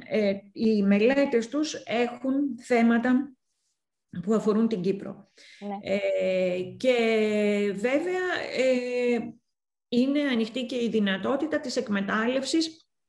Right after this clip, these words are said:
Speaker 1: του υλικού που υπάρχει μέσα στα προγράμματα τα οποία έχει χρηματοδοτήσει το,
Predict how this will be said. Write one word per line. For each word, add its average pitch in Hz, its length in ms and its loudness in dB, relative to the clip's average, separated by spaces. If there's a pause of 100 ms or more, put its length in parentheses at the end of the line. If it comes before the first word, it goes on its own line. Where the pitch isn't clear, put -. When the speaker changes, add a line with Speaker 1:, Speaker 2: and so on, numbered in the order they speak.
(520)
Speaker 1:
του 247 80 0
υλικού 220 460 4
που 240 120 -2
υπάρχει 208 580 0
μέσα 214 480 0
στα 196 180 -6
προγράμματα 196 680 0
τα 196 100 -4
οποία 185 280 -4
έχει 185 280 -4
χρηματοδοτήσει 180 920 -6
το, 165 320 -6